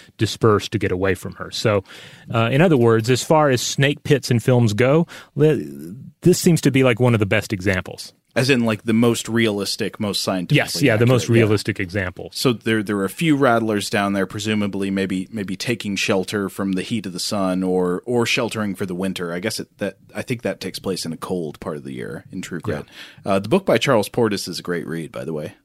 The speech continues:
Speaker 1: Oh, cool. Yeah, it's one of those that ha-, I've had recommended to me before. Maybe the next time I'm in the mood for a, a good Western, I'll, I'll finally pick it up.
Speaker 2: So, but that's one of the more believable ones in the movies.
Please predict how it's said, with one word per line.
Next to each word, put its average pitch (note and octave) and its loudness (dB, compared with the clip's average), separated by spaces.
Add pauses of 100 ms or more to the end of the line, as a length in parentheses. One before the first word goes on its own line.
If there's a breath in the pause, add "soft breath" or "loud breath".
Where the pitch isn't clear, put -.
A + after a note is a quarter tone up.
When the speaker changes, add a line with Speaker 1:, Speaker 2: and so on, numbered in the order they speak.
(180)
Speaker 1:
Oh, D#3 0
cool. A2 -2
Yeah, C#3 4
it's C#3 -2
one D#3+ 0
of D3+ -2
those C#3+ 0
that C3 0
ha-, A#2+ -2
I've B2 -2
had C#3+ -2
recommended D#3+ 4
to C#3+ 2
me B2 0
before. A2 -4
Maybe A#2 -2
the A#2+ -2
next A#2+ -4
time A#2+ -2
I'm G#2+ -2
in G#2+ -2
the G2+ -2
mood G#2 0
for G2+ -8
a, F#2 -8 (420 loud breath)
a G#2 -6
good G#2 -2
Western, F#2+ -4 (220)
I'll, F2+ -10
I'll F2+ -12
finally F2+ -14
pick - -12
it F2 -16
up. E2+ -14 (340)
Speaker 2:
So, C#3 -4
but A#2 -8
that's D#3+ 0
one D3 6
of B2+ 4
the A#2 4
more A2+ 4
believable G2+ -2
ones F2+ -4
in F#2 -2
the F2+ -4
movies. F2 -6